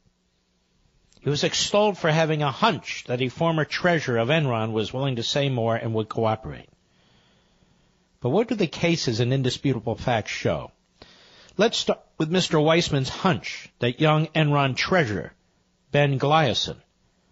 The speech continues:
was ready to cooperate, quote unquote. Mister Gliason was about thirty years old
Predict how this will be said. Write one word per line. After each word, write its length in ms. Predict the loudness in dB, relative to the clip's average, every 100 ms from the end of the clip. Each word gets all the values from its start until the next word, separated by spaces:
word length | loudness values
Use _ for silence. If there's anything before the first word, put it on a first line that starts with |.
| _ _ -4
was 220 | -2 2
ready 200 | 2 2
to 140 | -2
cooperate, 800 | -4 0 2 2 2 0 -2 -2
quote 300 | -2 -2 0
unquote. 420 | -2 -6 -8 -8 -14 _ -20 -20 -20 -20 _ -2
Mister 280 | 0 2 2
Gliason 520 | 6 6 6 2 2
was 160 | 2
about 380 | 2 4 2 0
thirty 280 | 0 2 4
years 300 | 4 2 2
old 360 | 2 0 -4